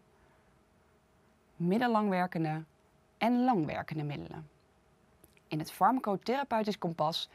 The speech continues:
vind je dit mooie overzicht. Hier vind je ook een overzicht van alle benzodiazepines die in Nederland verkrijgbaar zijn. Benzodiazepines eindigen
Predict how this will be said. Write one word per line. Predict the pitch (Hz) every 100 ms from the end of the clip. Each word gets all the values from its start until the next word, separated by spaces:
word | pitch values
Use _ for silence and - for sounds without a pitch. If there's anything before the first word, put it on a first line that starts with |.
| -
vind | - 247 220
je | 165
dit | 156
mooie | 160 180
overzicht. | 135 139 151 147 160 - - - _ - - - _
Hier | 269 311
vind | 262 208
je | -
ook | 247 269
een | 190 -
overzicht | - 151 156 208 -
van | 208 -
alle | 262 269
benzodiazepines | 165 165 185 165 147 147 147 147 156 170
die | - 185
in |
Nederland | 147 143 160 175
verkrijgbaar | 226 247 233 - 135
zijn. | 143 170 165 - - - - - - - _ -
Benzodiazepines | 254 269 226 208 190 254 277 262 - _ _
eindigen | - 285 285 226 220